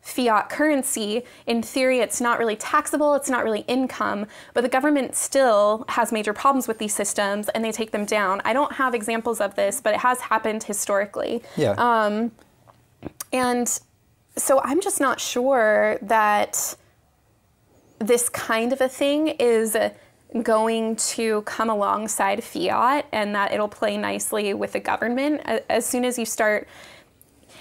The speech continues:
Speaker 1: I, I guess sort of the controversial place I'm going with this is, is it possible that the government does rely upon people who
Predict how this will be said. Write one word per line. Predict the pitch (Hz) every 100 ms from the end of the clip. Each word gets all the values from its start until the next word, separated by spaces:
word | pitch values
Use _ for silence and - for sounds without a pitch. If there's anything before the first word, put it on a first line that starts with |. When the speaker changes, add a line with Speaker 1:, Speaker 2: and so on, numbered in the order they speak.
| -
Speaker 1:
I, | 262 311
I | 285
guess | 285 330 330
sort | 294 269
of |
the | 247
controversial | - 254 233 226 226 226
place | 220 214 220
I'm |
going | 214 208 220
with | 208
this | 214 208 -
is, | - 208 202 214 220 _ _ _ _ _ _ -
is | 247
it | 294
possible | 294 - 233 240 247 240 220 -
that | 226
the | 220
government | 220 233 240 220 208
does | 214 214 220
rely | 226 208 196 214
upon | 247 - 214 202 196 196 202
people | - - 240
who | 220 233